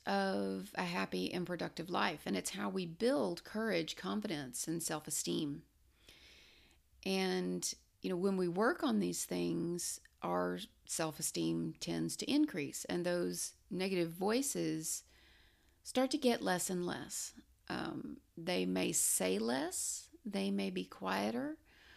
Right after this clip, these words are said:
Um, that's not to say that we don't still have good days and bad days, because we all do, and negative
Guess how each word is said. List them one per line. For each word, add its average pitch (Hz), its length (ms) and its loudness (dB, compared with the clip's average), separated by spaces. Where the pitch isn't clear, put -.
Um, 180 360 -2
that's 190 200 0
not 247 140 2
to 240 80 -2
say 214 180 2
that 196 140 0
we 190 100 2
don't 185 220 0
still 180 300 -2
have 175 500 0
good 175 180 2
days 170 300 2
and 170 120 -2
bad 160 240 -4
days, 170 320 0
because 190 360 -4
we 165 140 -2
all 160 260 -4
do, 165 340 -4
and 175 380 -2
negative 175 560 -2